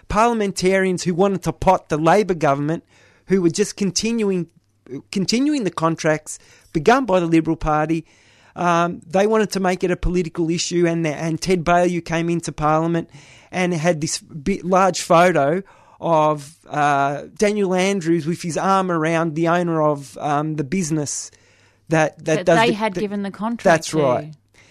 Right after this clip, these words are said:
Speaker 1: As, as if it's, it's like Jobs for Mates and all this sort of stuff.
Speaker 2: But the Liberal Party awarded the contract.
Speaker 1: Well, you know, this is, this is, as I said a, a, a bit earlier, it's,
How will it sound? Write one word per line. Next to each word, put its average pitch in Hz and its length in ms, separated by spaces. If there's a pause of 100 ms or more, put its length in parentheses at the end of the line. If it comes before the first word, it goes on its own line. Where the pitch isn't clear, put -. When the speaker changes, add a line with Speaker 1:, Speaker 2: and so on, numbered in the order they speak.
(160)
Speaker 1:
As, 160 240
as 165 220
if 180 160
it's, - 260
it's 160 320
like 165 180
Jobs 170 320
for 170 120
Mates 151 340
and 151 100
all 147 120
this 190 160
sort 160 180
of 123 60
stuff. - 380
Speaker 2:
But 220 100
the 220 60
Liberal 262 320
Party 208 360
awarded 185 440
the 175 80
contract. 170 760
Speaker 1:
Well, 156 400 (460)
you 180 100
know, 135 240
this 160 300
is, 165 240
this 175 200
is, 170 200 (100)
as 160 220
I - 60
said 170 220
a, - 260
a, 151 180
a - 20
bit 165 180
earlier, 156 300
it's, - 200